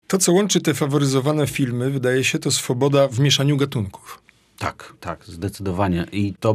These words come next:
Speaker 2: było przedmiotem podnoszonym przez wielu recenzentów, e, entuzjastycznie, e, oceniających te dwa, te dwa filmy. Oczywiście one są diametralnie, em,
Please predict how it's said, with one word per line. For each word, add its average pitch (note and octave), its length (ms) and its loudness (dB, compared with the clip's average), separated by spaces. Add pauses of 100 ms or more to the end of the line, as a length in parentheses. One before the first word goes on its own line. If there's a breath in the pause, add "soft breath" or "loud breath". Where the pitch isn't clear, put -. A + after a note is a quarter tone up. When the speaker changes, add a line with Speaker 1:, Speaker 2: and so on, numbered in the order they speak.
Speaker 2:
było B2+ 640 2
przedmiotem G#2+ 1200 0 (520 loud breath)
podnoszonym F#2+ 440 -2
przez F#2 240 -4
wielu G#2 280 4
recenzentów, F#2 920 0
e, F#2 280 2
entuzjastycznie, G2+ 920 0
e, F2+ 180 -2
oceniających F2 640 -2
te F#2+ 120 -4
dwa, F2+ 480 2
te F#2 140 -4
dwa F#2 180 -2
filmy. F#2 520 0 (680 loud breath)
Oczywiście A#2+ 420 -2
one A2+ 100 4
są A2+ 240 2 (120)
diametralnie, F#2+ 760 0
em, F2+ 640 2